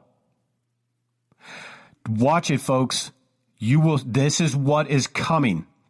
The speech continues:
Absolutely, that was prophetic in its nature, and this is what is coming. So I say in a wrap-up of twenty twenty that we've been bamboozled in the biggest way I've ever seen in my fifty-two years, and I can only pray that wisdom and peace and revelation into success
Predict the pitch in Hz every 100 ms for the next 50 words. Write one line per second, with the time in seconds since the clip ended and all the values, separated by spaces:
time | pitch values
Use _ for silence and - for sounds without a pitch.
0 | _ _ _ _ _ _ _ 147 143 147
1 | 147 131 120 127 165 170 165 143 117 123
2 | - 123 - 147 156 151 135 123 131 139
3 | 147 165 156 - - - 117 127 143 156
4 | 143 147 131 160 131 - 127 - - -
5 | - 185 254 262 254 208 202 262 233 196
6 | 190 202 214 196 - 226 220 175 160 175
7 | 214 202 185 139 185 180 160 220 180 160
8 | 147 147 131 165 190 - 165 202 170 131
9 | 147 147 165 165 151 - 170 165 143 151
10 | - 160 160 147 160 143 131 147 160 170
11 | - - - - - 160 160 160 160 160
12 | 127 - - 165 175 156 127 131 160 156
13 | 139 107 - 156 180 - 135 127 151 135
14 | 135 170 - 165 127 - 127 - 107 -
15 | - 180 190 -